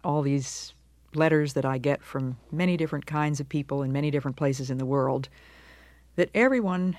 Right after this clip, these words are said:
experiences loneliness. Perhaps all of us, all the time, in some form or other. Because, as Augustine said, "God has made us for himself, and our hearts are restless until we rest in him."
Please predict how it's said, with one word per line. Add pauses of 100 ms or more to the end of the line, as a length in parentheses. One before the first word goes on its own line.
experiences
loneliness. (1040)
Perhaps
all
of
us, (100)
all
the
time, (140)
in
some
form
or
other. (720)
Because,
as
Augustine
said, (800)
"God
has
made
us
for
himself, (640)
and
our
hearts
are
restless (220)
until
we
rest
in
him."